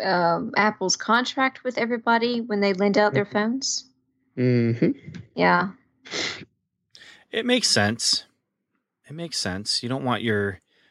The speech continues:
Speaker 3: your product, uh, associated with a bad guy. And if you can have your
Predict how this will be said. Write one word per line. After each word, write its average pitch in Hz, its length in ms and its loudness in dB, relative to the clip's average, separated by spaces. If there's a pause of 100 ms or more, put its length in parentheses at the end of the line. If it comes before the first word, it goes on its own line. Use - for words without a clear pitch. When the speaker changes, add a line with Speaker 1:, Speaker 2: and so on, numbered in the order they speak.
Speaker 3:
your 113 120 0
product, 101 440 0
uh, 107 240 2
associated 101 580 4
with 95 160 -2
a 101 40 -2
bad 85 280 0
guy. 87 360 -4 (1120)
And 98 200 -2
if 95 120 -4
you 107 80 2
can 98 100 2
have 101 180 2
your 98 260 4